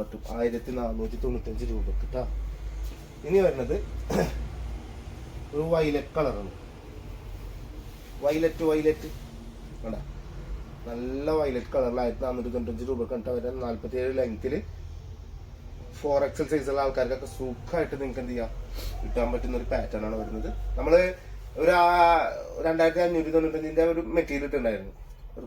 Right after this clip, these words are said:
ഭയങ്കര സൈസുള്ള ആൾക്കാർക്ക് അടിക്കാൻ പറ്റുന്ന നമുക്ക് അത് നമ്മൾ ഓഫറായിട്ട് രണ്ട് നാനൂറ്റമ്പത് രൂപക്ക് കൊടുത്തിട്ടുണ്ടായിരുന്നു. ഭയങ്കര പോക്ക് എന്ന് പറഞ്ഞാല് ഒരു രക്ഷയില്ലാത്ത പോക്കായിരുന്നു. ഞങ്ങളിപ്പോ മൂന്നും നാല് കാറ്റലോഗ് ഇറക്കിയിട്ടുണ്ടായിരുന്നു. അതിൽ മി-, ഒട്ടുമിക്ക പോയി. ഇനി ഒന്നോ രണ്ടോ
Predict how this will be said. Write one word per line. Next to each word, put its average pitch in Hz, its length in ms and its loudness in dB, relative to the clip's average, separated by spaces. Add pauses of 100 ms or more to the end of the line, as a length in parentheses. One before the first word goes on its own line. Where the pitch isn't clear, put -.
(140)
ഭയങ്കര 151 460 4
സൈസുള്ള 165 300 2
ആൾക്കാർക്ക് 143 320 2
അടിക്കാൻ 123 240 -2
പറ്റുന്ന 113 220 -6
നമുക്ക് 95 200 -12 (460)
അത് 135 140 -2
നമ്മൾ 165 220 6
ഓഫറായിട്ട് 151 380 -2
രണ്ട് 143 140 0 (100)
നാനൂറ്റമ്പത് 135 580 0
രൂപക്ക് 139 320 -2 (240)
കൊടുത്തിട്ടുണ്ടായിരുന്നു. 107 580 -6 (1500)
ഭയങ്കര 214 520 4 (120)
പോക്ക് 226 180 8
എന്ന് 180 100 4
പറഞ്ഞാല് 160 240 0 (340)
ഒരു 135 80 -2 (100)
രക്ഷയില്ലാത്ത 190 600 4 (100)
പോക്കായിരുന്നു. 120 420 -2
ഞങ്ങളിപ്പോ 185 280 6 (140)
മൂന്നും 180 340 4 (120)
നാല് 175 300 4
കാറ്റലോഗ് 127 400 2
ഇറക്കിയിട്ടുണ്ടായിരുന്നു. 113 500 -2 (420)
അതിൽ 147 180 2 (120)
മി-, 151 180 2 (460)
ഒട്ടുമിക്ക 254 560 6 (120)
പോയി. 156 200 4
ഇനി 190 160 6
ഒന്നോ 208 220 6 (140)
രണ്ടോ 202 200 6